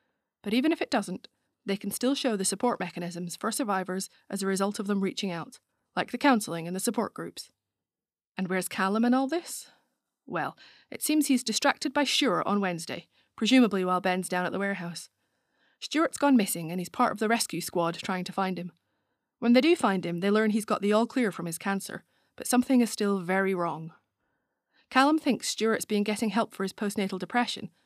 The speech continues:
but instead he's signed over his parental rights for Roland to Rainey, and she doesn't want to see him again. It looks like Karen steps in at this point to insist that Stuart gets some help.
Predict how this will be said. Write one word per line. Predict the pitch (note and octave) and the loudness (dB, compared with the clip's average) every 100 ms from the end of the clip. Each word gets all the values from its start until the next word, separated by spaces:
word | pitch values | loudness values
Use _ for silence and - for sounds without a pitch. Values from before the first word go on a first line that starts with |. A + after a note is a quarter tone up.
| _ _ _ | _ _ _
but | - | -6
instead | - G3+ - B3+ F3 | -4 -4 0 2 2
he's | E3+ | -2
signed | - G#3 G#3 | 0 0 2
over | G#3 F#3+ | 0 -4
his | F#3+ | -6
parental | - F#3+ G3+ - F#3 | -4 -2 -2 -2 -2
rights | G3 F3 - | -2 -2 -8
for | - F3+ | -8 -2
Roland | F#3+ F3+ E3 E3 | 0 0 -4 -6
to | F3+ | -6
Rainey, | F#3 F3 E3 E3+ _ _ - | -4 -6 -8 -12 _ _ -10
and | F3+ | -6
she | F#3 | -4
doesn't | F3 D#3 | -2 -2
want | F3 | -4
to | - | -6
see | E3+ | -8
him | D#3+ | -8
again. | D#3+ D#3+ E3+ _ _ _ _ _ _ _ _ _ _ _ - | -10 -12 -14 _ _ _ _ _ _ _ _ _ _ _ -6
It | A3 | 0
looks | C4+ D4+ | 2 2
like | F4 - | 0 0
Karen | C4 A#3 A3+ | 2 2 2
steps | - A#3 - | 0 -4 2
in | C4 | 2
at | - | 2
this | E3+ | -8
point | - E3+ - | -8 -10 -8
to | G3 | -6
insist | G3 A3 G#3 | -6 -6 -6
that | - | -6
Stuart | - A3 G#3 | -4 -2 -2
gets | - - | -4 -6
some | F3+ | -6
help. | F#3+ F#3 - | -4 -6 -8